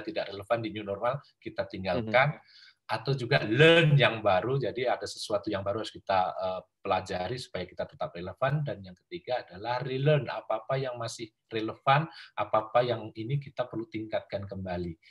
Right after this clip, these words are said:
Speaker 1: Jadi, eh,
Speaker 2: Mhm.
Speaker 1: dari sisi itu, eh, Mas Daryl, jadi ada offeringnya,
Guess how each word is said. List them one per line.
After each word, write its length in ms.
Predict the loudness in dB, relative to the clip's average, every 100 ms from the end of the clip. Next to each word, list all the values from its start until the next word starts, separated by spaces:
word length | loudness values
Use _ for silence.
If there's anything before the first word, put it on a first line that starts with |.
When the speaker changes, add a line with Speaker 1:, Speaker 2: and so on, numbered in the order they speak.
| _ -14
Speaker 1:
Jadi, 400 | 0 2 4 2
eh, 160 | 0
Speaker 2:
Mhm. 60 | 0
Speaker 1:
dari 180 | -2 -2
sisi 320 | -6 -12 -8
itu, 240 | -4 -2
eh, 240 | 2 2 0
Mas 240 | -4 -6 -4
Daryl, 320 | -4 -4 -4
jadi 240 | -4 -2
ada 160 | -2 -2
offeringnya, 560 | -4 -4 -4 -2 -2